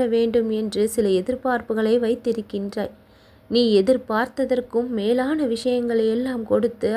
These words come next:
ஆச்சரியத்தை, பூரிப்பை ஏற்படுத்துவேன். அதிசயங்கள் ஒவ்வொன்றாக ஏற்படக்கூடிய அளவிற்கு சூழ்நிலை உனக்கு சாதகமாக மாறிவிடும். கெட்ட எண்ணம் கொண்டு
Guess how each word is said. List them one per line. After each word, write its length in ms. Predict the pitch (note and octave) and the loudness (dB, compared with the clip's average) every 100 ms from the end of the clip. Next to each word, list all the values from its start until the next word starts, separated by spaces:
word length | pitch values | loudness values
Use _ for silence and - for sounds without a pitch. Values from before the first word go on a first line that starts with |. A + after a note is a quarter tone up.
| A#3 | -2
ஆச்சரியத்தை, 720 | G3+ B3+ - C4 A#3 A3 G3+ A3 | -2 -4 -4 -2 -2 -2 -2 -4
பூரிப்பை 540 | A3 A#3 C4+ C#4 A#3 G#3 | -2 -2 -2 -2 0 2
ஏற்படுத்துவேன். 760 | G#3 G#3+ G3+ G3+ G#3+ G3 F#3+ - _ _ _ _ _ _ - - | 0 -2 -6 -4 -4 -4 -6 -10 _ _ _ _ _ _ -20 -4
அதிசயங்கள் 800 | - F#3 G3+ G3 F#3 A#3 A#3+ A3 A#3+ | 2 4 4 0 -2 -2 -2 2 2
ஒவ்வொன்றாக 760 | G#3 F3+ A3 B3 A3 A3 A3 G#3+ A#3+ | 4 2 2 0 0 -2 0 0 2
ஏற்படக்கூடிய 760 | G#3+ G3 G3+ G#3+ C4 A#3 B3 B3 | 2 0 0 -2 0 -2 0 0
அளவிற்கு 560 | G#3+ G#3 A3+ A#3 A3 G#3 A#3 | 0 2 2 0 0 0 0
சூழ்நிலை 560 | - A3+ B3+ A#3+ G#3+ A3+ | 0 0 2 0 2 0
உனக்கு 400 | G#3+ G#3+ G#3+ A3 | 0 -2 -4 -4
சாதகமாக 880 | A3 G3 G#3 A3 G3+ G3+ A3+ A3+ G#3+ | -2 0 0 -2 -4 -4 -4 -4 -4
மாறிவிடும். 720 | A#3 G3+ B3+ B3+ G#3 G3+ G3 - - _ - _ _ _ _ _ _ - _ - _ - - - - - | -2 -2 0 0 0 0 -4 -8 -20 _ -20 _ _ _ _ _ _ -20 _ -20 _ -20 -20 -20 -14 2
கெட்ட 240 | G#3 G3+ A#3 | 2 4 4
எண்ணம் 360 | G3 G#3+ B3+ B3 | 4 0 -2 -2
கொண்டு 340 | B3 A#3+ G#3+ | 0 2 4